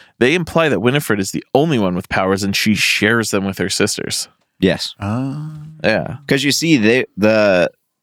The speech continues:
Speaker 2: her sisters don't have powers until they're up in their ritual area where they get power.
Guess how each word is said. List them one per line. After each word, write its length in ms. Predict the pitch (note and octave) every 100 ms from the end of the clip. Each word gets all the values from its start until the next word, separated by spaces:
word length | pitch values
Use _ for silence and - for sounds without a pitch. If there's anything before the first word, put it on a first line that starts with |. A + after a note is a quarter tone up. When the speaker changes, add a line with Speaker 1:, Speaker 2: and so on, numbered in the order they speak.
| -
Speaker 2:
her 180 | G#2+ F2
sisters 460 | - C3 - A#2
don't 200 | G2 G2+
have 120 | G2 F2
powers 500 | - A2+ G#2+ F#2 - -
until 360 | F#2+ F#2 G2
they're 200 | F#2 F2+ -
up 200 | G2 F#2+ -
in 100 | G2
their 160 | F#2 E2
ritual 480 | F2+ G2 G2+ F2+ D#2
area 480 | D#2 D#2 D2 D#2 E2 _ _
where 200 | F#2+ F#2+
they 180 | F2+ F2+
get 300 | E2 F#2 E2
power. 460 | - F#2 F2+ D#2